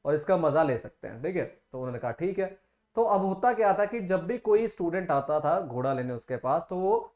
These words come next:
क्या देखता था कि जो सबसे अच्छा घोड़ा है वो कौन सा है।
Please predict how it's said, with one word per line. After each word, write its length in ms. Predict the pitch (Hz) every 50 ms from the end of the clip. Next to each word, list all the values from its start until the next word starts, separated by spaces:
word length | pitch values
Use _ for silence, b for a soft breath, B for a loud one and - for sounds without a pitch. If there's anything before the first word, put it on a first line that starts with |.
| _ -
क्या 100 | - 180
देखता 300 | 170 165 165 - 196 202
था 60 | 226
कि 120 | 226 254 220
जो 100 | 247 233
सबसे 420 | - - 190 - - - 240 247
अच्छा 400 | - - 160 - _ - 196 202
घोड़ा 240 | 160 135 139 139 160
है 60 | 190
वो 120 | 180 170
कौन 240 | - - 120 113 110
सा 140 | - - 110
है। 80 | 110